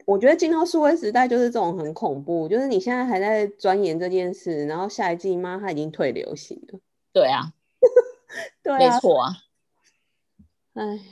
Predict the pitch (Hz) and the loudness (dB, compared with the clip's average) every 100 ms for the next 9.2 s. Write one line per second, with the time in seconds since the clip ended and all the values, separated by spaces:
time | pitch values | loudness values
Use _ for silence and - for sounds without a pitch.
0 | _ - 240 175 143 190 196 196 - 170 | _ 0 0 0 -8 -8 -8 -8 -10 -6
1 | 202 214 208 392 370 349 349 359 381 427 | -4 -2 0 2 2 0 0 2 2 0
2 | 330 392 311 311 392 - 208 208 208 330 | -2 0 2 2 -2 -6 -8 -8 -8 -8
3 | 349 359 330 262 208 180 - - 226 120 | -6 -6 -4 -6 -2 -4 -4 -8 -4 -4
4 | - _ _ _ _ _ _ 160 196 247 | -6 _ _ _ _ _ _ -2 0 0
5 | 160 226 180 - 180 170 170 180 196 190 | 0 -2 -4 -4 -2 0 2 2 0 -2
6 | 180 95 127 156 143 175 165 - 101 156 | -4 -8 -8 -8 -10 -12 -10 -4 -4 -4
7 | - - 170 - - _ _ _ _ 190 | -10 -6 -6 -6 -14 _ _ _ _ 2
8 | 214 190 196 165 - - 156 123 135 107 | 4 4 2 -4 -6 -6 -4 -4 0 2
9 | 85 - | 2 2